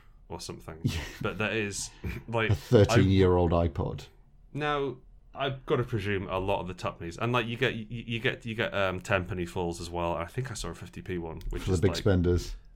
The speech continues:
Speaker 1: like, bloody hell, fifty p!
Speaker 2: Too rich for my
Speaker 1: Yeah.
Speaker 2: blood.
Speaker 1: Yeah, good Christ. I mean, just t-, just take up heroin instead.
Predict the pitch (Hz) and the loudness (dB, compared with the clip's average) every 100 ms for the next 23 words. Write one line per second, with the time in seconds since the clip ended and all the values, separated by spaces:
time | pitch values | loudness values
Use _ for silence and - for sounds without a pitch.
0 | - 95 92 - 135 131 127 110 - 202 | -16 -14 -10 -8 -8 -8 -8 -8 -8 -10
1 | - 196 185 240 240 113 - - 120 98 | -8 -8 -4 -2 0 -2 -6 2 4 4
2 | 135 - 113 113 101 101 107 95 - - | 2 2 2 4 4 4 4 0 -16 -16
3 | 120 170 131 - - - 156 202 131 - | -6 -2 -2 -2 -4 -4 -2 0 0 -4
4 | 151 175 175 - - - 226 190 113 190 | -2 -2 -2 -6 -8 -2 0 0 2 2
5 | 226 143 92 - 220 185 | 4 2 -2 -4 -2 -2